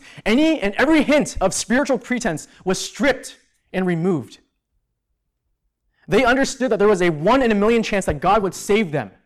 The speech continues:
even though the odds were against them. They didn't assume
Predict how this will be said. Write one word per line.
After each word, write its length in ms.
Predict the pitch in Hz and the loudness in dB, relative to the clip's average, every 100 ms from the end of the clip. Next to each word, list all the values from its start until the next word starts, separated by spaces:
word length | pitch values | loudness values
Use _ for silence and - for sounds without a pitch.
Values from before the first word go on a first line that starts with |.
| _ _ _ _ _ _ _ _ _ _ _ | _ _ _ _ _ _ _ _ _ _ _
even 300 | 190 226 277 | -2 0 2
though 200 | 226 240 | 4 4
the 120 | 202 | 2
odds 260 | 170 180 170 | 2 2 2
were 120 | 165 | 0
against 380 | 165 143 131 - | -2 -4 -8 -10
them. 120 | 104 _ _ _ _ _ _ _ _ _ _ _ _ _ _ _ _ - | -20 _ _ _ _ _ _ _ _ _ _ _ _ _ _ _ _ -2
They 100 | 175 | 2
didn't 200 | 233 202 | 2 0
assume 600 | - - 202 240 262 | -2 -2 0 0 -2